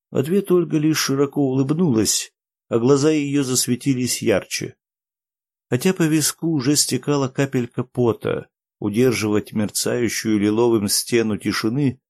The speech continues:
явно требовало от неё немалых усилий. «Вдруг ты мне просто понравился», медленно произнесла Ольга, внимательно глядя на реакцию.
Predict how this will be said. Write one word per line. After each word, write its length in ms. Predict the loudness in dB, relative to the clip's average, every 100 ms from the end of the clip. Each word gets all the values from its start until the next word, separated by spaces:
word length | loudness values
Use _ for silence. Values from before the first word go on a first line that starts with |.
| _ _ -2
явно 420 | 2 2 2 0
требовало 640 | 0 -2 0 -2 0 0
от 100 | 0
неё 300 | -2 0 2
немалых 580 | 2 2 2 0 -2 -4
усилий. 640 | -4 -2 -2 -2 -4 -10 _ _ _ _ _ _ _ _ _ -10
«Вдруг 400 | -6 -2 -2 -2
ты 160 | 0
мне 320 | 2 4 4 2
просто 640 | 0 0 -2 -2 -4 -6 -4
понравился», 960 | -4 -2 -4 -4 -6 -6 -6 -8 -10 -14 _ _ -2
медленно 420 | 0 0 -2 -2
произнесла 680 | -2 -4 -2 -4 -4 -2 2
Ольга, 500 | 4 4 4 0 -2 _ _ _ -4
внимательно 680 | 0 0 -2 -4 0 0
глядя 460 | 0 0 2 2 0
на 120 | -2
реакцию. 640 | -2 -2 -2 -6 -8 -10